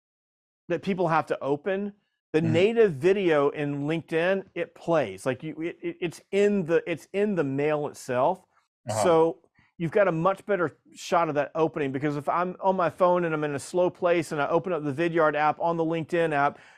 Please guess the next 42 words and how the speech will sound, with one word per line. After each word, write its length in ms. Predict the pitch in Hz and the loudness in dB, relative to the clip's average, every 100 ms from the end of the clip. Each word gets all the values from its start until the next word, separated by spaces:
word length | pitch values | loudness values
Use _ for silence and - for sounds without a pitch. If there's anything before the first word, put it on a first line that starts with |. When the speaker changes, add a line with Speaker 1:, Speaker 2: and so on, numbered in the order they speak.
| - | -2
Speaker 1:
now 120 | 165 | 0
we've 120 | 165 | 2
got 160 | 160 - | 0 -4
two 180 | - 214 | -2 2
apps 240 | 180 165 | 2 0
talking 300 | 185 165 160 | 0 0 0
together. 600 | 151 151 165 156 143 147 - _ - | -2 0 2 2 0 -2 -10 _ -4
And 160 | 165 | -2
if 80 | 160 | -2
it's, 220 | 165 - - | -6 -8 -6
if 160 | 175 185 | -4 -4
it's 120 | 151 | -6
slower 420 | - 180 202 202 | -2 2 4 4
than, 300 | 175 160 156 | 2 0 0
like, 300 | 143 139 139 | 2 2 0
instantly, 880 | 175 208 - 165 147 143 139 143 139 _ _ | -4 -4 -4 -6 -2 0 2 0 -4 _ _
I 120 | 147 143 | -2 -2
just 200 | 156 143 | -4 -2
move 220 | 165 156 | 0 2
on 180 | 156 143 | 0 0
to 100 | 139 | -4
the 120 | 131 | -4
next 240 | 127 - | -6 -8
thing. 340 | - 123 85 - _ _ _ _ _ - | -8 -8 -8 -18 _ _ _ _ _ -6
And 140 | 156 | -2
if 100 | 156 | 0
it's 180 | 165 143 | -2 -4
in 280 | - 190 208 | -4 -2 0
the 80 | 180 | -2
vid-, 320 | 143 180 180 | 0 0 0
if 140 | 165 160 | -4 -6
it's 140 | 151 | -6
in 160 | 190 185 | -4 -4
the, 220 | 147 127 - | -4 -8 -16
the, 260 | 151 135 143 | -8 -2 -2
the 240 | 135 147 | -2 -2
LinkedIn 480 | 139 180 170 151 135 | 0 -2 -2 -4 -4
app, 260 | 139 156 | -6 -4
it'll 140 | 135 123 | -4 -4
be 220 | 123 - | -6 -10
instant. 540 | 135 131 - 98 - _ _ _ _ _ - | -10 -10 -10 -16 -18 _ _ _ _ _ -2
So 300 | 180 165 | 0 0